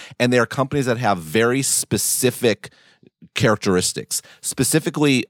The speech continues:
they are companies that are looking to drive a, a conversion immediately. So these are, they're direct marketers, like, the sort of companies that, that also like Google, right? Because Google gives you a customer who has already indicated they're interested, and so they're willing to pay a lot for that.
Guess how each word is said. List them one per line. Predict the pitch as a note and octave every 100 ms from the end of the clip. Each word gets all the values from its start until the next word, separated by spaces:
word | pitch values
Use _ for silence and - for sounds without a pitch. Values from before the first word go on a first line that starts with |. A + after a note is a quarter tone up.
| _ -
they | G#2
are | G#2+
companies | - B2 - B2 G#2+
that | G#2
are | F#2+
looking | F#2 G2+ A#2
to | A2+
drive | G2 F#2 F#2 F2+ A2+ -
a, | F#2 E2+ -
a |
conversion | F#2 G2 F2 F2 D#2+ E2+ G#2 _ _ _
immediately. | G2 F#2 E2+ D#2 - E2 G#2+ - -
So | C#3
these | B2 B2+ B2
are, |
they're | G#2+ A2
direct | G2 A2 A#2
marketers, | A2+ G#2 F2 F#2
like, | G2+
the | F#2+
sort | - A#2
of | A2+ G2+
companies | - A2 G#2+ F#2+
that, | F2+ -
that | F#2 E2+ -
also | F#2 -
like | G2 F#2 F2+
Google, | F#2+ E2 C#2+ - -
right? | E2 G#2
Because | - G2 E2+
Google | F2 G2+ G#2
gives | F2 F#2 E2+
you | F#2+ F#2 - - -
a | F#2 D#2+
customer | - G#2+ - G2+ F#2 E2+
who | F2+
has | E2
already | G2+ G#2+ A2 -
indicated | G#2+ G#2 - G2 E2+
they're | E2+
interested, | F2+ F2+ F2 C#2+ B1
and | C#2
so | D#2+
they're | E2
willing | F2+
to | F2+
pay | F#2
a | F#2+
lot | E2 -
for | - D#2
that. | C#2+